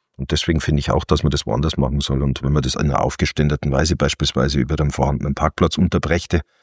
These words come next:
hätte ich überhaupt kein Problem damit. Das Schwierige ist oftmals, dass man erst sagt, ja, wir bauen neu oder wir übernehmen ein anderes Gebäude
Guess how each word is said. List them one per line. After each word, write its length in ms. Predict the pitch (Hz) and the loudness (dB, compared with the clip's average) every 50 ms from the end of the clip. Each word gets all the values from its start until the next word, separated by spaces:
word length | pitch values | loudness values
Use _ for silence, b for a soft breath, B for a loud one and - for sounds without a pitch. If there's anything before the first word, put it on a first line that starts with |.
| _ _ _ _ | _ _ _ _
hätte 160 | - 73 67 78 | -4 -2 -2 0
ich 60 | 76 | 0
überhaupt 240 | 73 71 78 - - | 0 0 0 0 0
kein 120 | - 82 | -2 0
Problem 320 | 80 78 - - 69 73 | 0 0 0 0 0 0
damit. 300 | 73 69 71 73 - - - _ _ _ _ _ - | 0 0 -2 -2 -4 -8 -14 _ _ _ _ _ -8
Das 260 | - - - - - | -6 -6 -4 -4 -2
Schwierige 480 | - - 107 117 139 151 156 143 139 139 | -4 -2 0 0 0 2 2 2 2 2
ist 220 | 117 139 - - | 2 2 2 0
oftmals, 480 | 110 135 - - - 131 123 127 - - | -2 -2 -2 -2 0 0 0 0 0 0
dass 180 | 120 110 - | -2 -2 0
man 400 | - 113 110 110 110 110 107 98 - _ _ _ _ _ _ _ _ _ _ _ _ _ _ _ | 2 2 2 4 2 2 0 -4 -10 _ _ _ _ _ _ _ _ _ _ _ _ _ _ _
erst 300 | - 104 113 113 - - | -4 -2 -2 -2 -2 -2
sagt, 340 | - 120 113 - - - - | 0 0 0 0 -2 -6 -6
ja, 420 | 98 87 80 78 87 113 139 151 139 - | -2 0 2 4 4 4 4 2 0 0
wir 500 | 117 110 101 101 107 98 95 95 - - _ _ - 90 - | 2 4 4 4 4 4 2 0 -4 -8 _ _ -20 -8 -2
bauen 320 | - 80 87 92 85 85 85 | 0 2 2 2 2 2 0
neu 320 | 82 82 92 117 147 185 190 _ _ _ _ _ _ _ _ _ _ _ - | 0 0 0 0 0 -2 -4 _ _ _ _ _ _ _ _ _ _ _ -4
oder 320 | 95 101 104 90 92 82 | 0 0 2 2 2 0
wir 200 | 85 90 85 85 - | 2 0 0 0 -2
übernehmen 580 | 101 87 95 87 85 92 98 104 98 90 87 87 | -2 -2 0 0 2 2 2 2 2 2 0 0
ein 40 | - | 0
anderes 360 | - 113 127 135 135 131 - | 0 2 2 2 2 2 0
Gebäude 520 | - 135 117 107 110 120 127 135 147 147 | 0 0 2 4 4 4 4 4 2 0